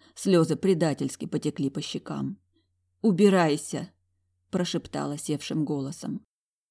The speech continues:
«Нет, моя маленькая Лера, нет!» Можешь гнать меня и дальше, бить, только я не уйду. Все равно буду рядом. Чуть ослабив хватку,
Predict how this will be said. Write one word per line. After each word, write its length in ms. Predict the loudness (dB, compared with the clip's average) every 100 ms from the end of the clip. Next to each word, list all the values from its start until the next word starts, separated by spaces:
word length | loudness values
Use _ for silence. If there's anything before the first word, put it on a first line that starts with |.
| _
«Нет, 420 | 0 4 6 6 4
моя 240 | 4 4
маленькая 540 | 4 4 4 4 2
Лера, 400 | 2 2 0 -6 _ _ -2
нет!» 540 | 2 6 4 2 -12 _ _ -6
Можешь 340 | 2 4 4 2
гнать 320 | 4 4 4
меня 280 | 4 4 4
и 20 |
дальше, 460 | 4 4 2 -2
бить, 480 | 0 4 4 2 -10 _
только 300 | 0 2 4
я 160 | 4 6
не 100 | 6
уйду. 400 | 4 2 0 0 _ _ _ 0
Все 160 | 6
равно 320 | 6 8 6
буду 200 | 4 4
рядом. 480 | 4 4 2 0 -6 _ _ _ _ _ _
Чуть 180 | -2 0
ослабив 480 | 0 0 -2 -2 -6
хватку, 540 | -4 -2 -2 -6 -10